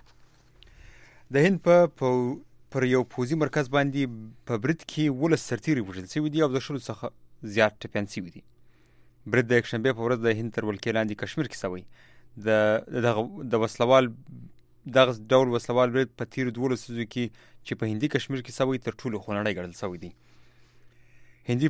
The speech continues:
پولیس چارواکي وایي چې د هندي پوځ کامپ د پاکستان سره د لانجمنې پولې تر، پر څنګ کې موقعیت لري او د یکشنبې په سهار نامعلومو وسلوالو دغه کامپ ته ورننوتل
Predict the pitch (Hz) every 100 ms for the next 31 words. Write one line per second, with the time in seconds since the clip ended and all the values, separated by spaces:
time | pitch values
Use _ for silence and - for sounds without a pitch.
0 | 151 151 - - 135 131 135 127 131 131
1 | 120 110 110 113 120 127 - 120 117 110
2 | - - - - - 143 147 - - 110
3 | - 127 120 - - 117 117 110 104 101
4 | 101 101 131 160 151 - 131 123 113 107
5 | - - 101 139 127 110 107 101 151 165
6 | 170 170 156 151 - 139 143 131 131 123
7 | 120 117 117 123 117 110 - 113 110 104
8 | 98 98 113 104 101 110 147 139 139